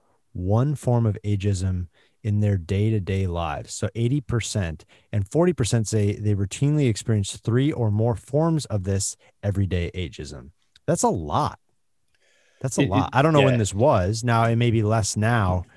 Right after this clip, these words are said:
Speaker 1: during covid, but, and then she said, "Four in ten respondents say they feel more comfortable." And th-, this is the, the optimistic side.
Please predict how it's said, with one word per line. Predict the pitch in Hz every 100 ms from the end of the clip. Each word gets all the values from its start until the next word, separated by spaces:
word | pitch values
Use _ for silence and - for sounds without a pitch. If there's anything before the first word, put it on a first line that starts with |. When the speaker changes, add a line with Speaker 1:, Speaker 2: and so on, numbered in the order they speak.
| -
Speaker 1:
during | 110 98
covid, | - 175 156 92 92
but, | 104 95 - - - - _ _
and | 131
then | 139
she | 160
said, | 131 123
"Four | - 131 151
in |
ten | 135 135
respondents | 120 - 117 120 110
say | - 117
they | 107 104
feel | - 110
more | 107 117
comfortable." | - 156 151 139 107 101 - _ -
And | 143
th-, | 147 -
this | 151 170
is | 113
the, | 104 101
the | 104
optimistic | 101 - 110 - 107
side. | - 95